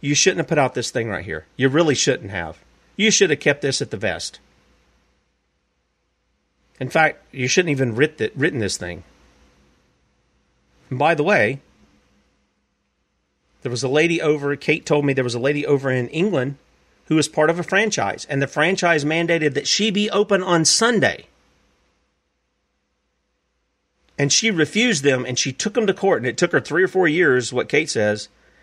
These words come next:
and she won the day, and she got millions of pounds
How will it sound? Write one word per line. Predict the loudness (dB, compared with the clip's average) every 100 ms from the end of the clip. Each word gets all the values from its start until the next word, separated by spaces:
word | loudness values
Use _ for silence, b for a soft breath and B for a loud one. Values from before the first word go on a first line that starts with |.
| b
and | -6 -2
she | 0 -2
won | 0 2 2
the | 2
day, | 2 4 4 2 -6 _ _ _ _ _ _ _ _ _ _ _ _ _
and | -4 -2
she | 0
got | 0 2
millions | 2 4 4 2 2 0 -2
of | -2 -2 0
pounds | 2 2 2 0 -4